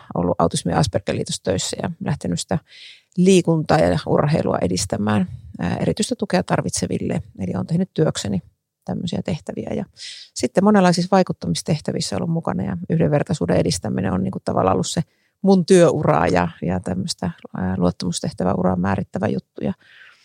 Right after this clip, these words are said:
ja sitten kun tuli tämmönen mahdollisuus, kun kaksituhatta kaksikymmentä Suomen Paralympiakomitea nykymuodossa aloitti, niin sitten ensimmäiseen varsinaiseen hallitukseen etsittiin uutta puheenjohtajaa. Ja sitten siellä oli niin fiksu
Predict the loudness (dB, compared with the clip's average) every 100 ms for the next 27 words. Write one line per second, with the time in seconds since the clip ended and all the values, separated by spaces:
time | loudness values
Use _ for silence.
0 | _ -8 -4 -4 -4 -6 -2 -4 -4 -4
1 | 0 2 2 4 2 0 -8 _ 2 2
2 | 2 2 2 0 -2 -2 -2 -4 -6 _
3 | -6 -6 -6 -4 0 0 0 0 0 0
4 | -2 0 0 0 -2 -18 -20 -20 -14 -2
5 | 0 2 0 -2 0 2 4 2 0 0
6 | 0 2 4 6 6 4 4 2 0 0
7 | 0 0 -2 -4 -6 -4 -4 -6 -10 -14
8 | -4 0 2 2 0 0 2 2 2 2
9 | 2 2 2 2 0 -6 -6 -4 -6 -8
10 | _ -4 -4 -6 -6 -4 -4 -6 -10 -8
11 | -4 -4 -4 _ _ _ _ _ _ -8
12 | -6 -2 0 2 2 2 0 0 -2